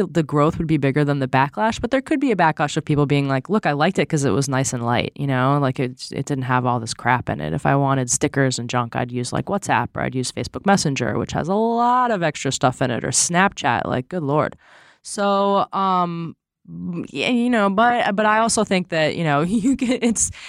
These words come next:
it's the S M S app in I O S, and it's gonna get a ton of use either way. So, uh, yeah. And, but then Oscar just thinks that it's, it,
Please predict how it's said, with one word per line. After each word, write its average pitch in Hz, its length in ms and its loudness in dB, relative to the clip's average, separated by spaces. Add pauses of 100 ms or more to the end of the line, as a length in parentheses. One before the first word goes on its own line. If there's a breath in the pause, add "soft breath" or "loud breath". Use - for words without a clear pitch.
(180 loud breath)
it's 160 160 -8
the 170 160 2
S 190 180 2
M 185 120 2
S 180 180 4
app 156 260 4
in 151 100 -2
I 147 180 4
O 139 100 4
S, 135 240 0
and 139 80 -2
it's 139 120 -2
gonna 139 240 2
get 135 280 4
a 143 80 0
ton 139 200 -2
of 131 140 -4
use 131 380 -6 (120)
either 131 240 -6
way. 127 240 -2
So, 143 480 2 (480 loud breath)
uh, 139 140 0 (140)
yeah. 139 400 2
And, 151 180 0
but 185 140 2
then 202 140 2
Oscar 185 420 2
just 160 200 -4
thinks 151 300 -2
that 143 320 2 (100)
it's, - 440 -4 (100)
it, - 220 -12